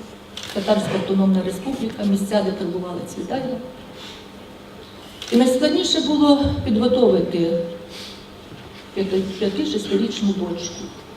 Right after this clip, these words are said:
І надзвичайно про це переживав Іван.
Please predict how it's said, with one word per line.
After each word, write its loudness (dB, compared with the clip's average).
І 6
надзвичайно 2
про 0
це 0
переживав 0
Іван. 0